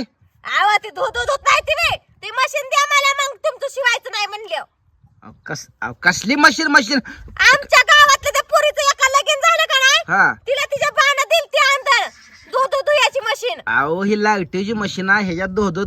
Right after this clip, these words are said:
Speaker 2: तसलं काय नसतं या. ही आपलं लाईटीवर तुम्हाला ब्लाऊज वगैरे, आपलं टिपा
Speaker 1: अहो,
Speaker 2: वगैरे
Speaker 1: त्यात
Speaker 2: टाकणं.
Speaker 1: घातलं का धो, धो, धो, धो, धुवून काढतं ती मशीन.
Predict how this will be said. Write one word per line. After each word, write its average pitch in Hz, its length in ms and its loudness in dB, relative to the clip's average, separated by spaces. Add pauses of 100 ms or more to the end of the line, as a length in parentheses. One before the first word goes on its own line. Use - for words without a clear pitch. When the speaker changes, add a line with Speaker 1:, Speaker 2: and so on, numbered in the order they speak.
Speaker 2:
तसलं 190 220 -6
काय 196 180 4
नसतं 220 340 -2
या. 220 260 4
ही - 360 0
आपलं 226 300 4
लाईटीवर 233 540 4
तुम्हाला 220 380 4
ब्लाऊज 208 400 4
वगैरे, 214 300 0
आपलं 208 280 0
टिपा 196 320 2
Speaker 1:
अहो, 403 140 6
Speaker 2:
वगैरे 415 160 4
Speaker 1:
त्यात 494 220 6
Speaker 2:
टाकणं. 587 120 6
Speaker 1:
घातलं - 260 0
का 523 140 4
धो, 554 260 6
धो, 554 260 4
धो, 571 240 8
धो, 571 180 4
धुवून 587 220 4
काढतं 571 440 2
ती 494 120 -4
मशीन. 440 360 -6